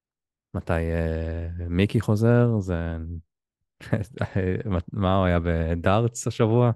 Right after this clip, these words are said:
<laughs> ואמרו שהוא, הוא אמר שעוד שבועיים הוא חוזר. אז, אה,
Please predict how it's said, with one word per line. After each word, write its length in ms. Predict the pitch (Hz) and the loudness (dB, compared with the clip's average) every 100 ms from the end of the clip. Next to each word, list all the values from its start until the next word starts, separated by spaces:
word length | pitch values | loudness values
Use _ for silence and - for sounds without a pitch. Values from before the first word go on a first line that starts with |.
| - _ - | -2 _ 2
<laughs> 1400 | 156 - 135 _ - - 131 _ _ _ _ - 135 101 | 4 6 4 _ -2 0 0 _ _ _ _ -6 -4 -2
ואמרו 440 | 95 - 110 98 101 | 0 2 0 0 -2
שהוא, 580 | - 95 92 90 87 | 0 0 0 -2 -4
הוא 120 | 87 90 | -4 0
אמר 200 | 92 95 | 0 2
שעוד 280 | 104 95 | 2 2
שבועיים 300 | - 95 90 | 0 0 0
הוא 80 | 85 | -2
חוזר. 360 | - 87 82 76 78 _ _ _ _ _ _ _ _ - | -4 -4 -4 -6 -12 _ _ _ _ _ _ _ _ 0
אז, 260 | 98 80 82 | 0 0 -2
אה, 380 | 80 80 82 | -2 -2 -4